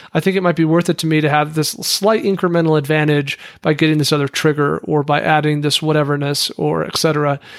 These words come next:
And, and that's, there's no, there's no harm in that. So I pre-, I like your idea of just don't do anything to start. Uh, but I'll also add to that, it's okay if you never do anything to that gun.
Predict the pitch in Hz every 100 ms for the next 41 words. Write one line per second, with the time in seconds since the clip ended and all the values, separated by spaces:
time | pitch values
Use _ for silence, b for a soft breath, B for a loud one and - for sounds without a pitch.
0 | B B 190 208 196 269 - - 208 202
1 | 226 240 240 262 175 175 185 147 143 143
2 | - 180 175 220 - 196 220 233 214 190
3 | 156 156 156 165 151 143 139 - b b
4 | b - 147 - _ 180 214 247 180 208
5 | 156 147 - - - 156 135 - - b
6 | b b - 175 160 180 185 196 233 196
7 | 180 185 151 147 _ _ _ 208 - 240
8 | - 214 196 185 196 170 - 175 156 147
9 | 143 147 143 139 143 - 139 135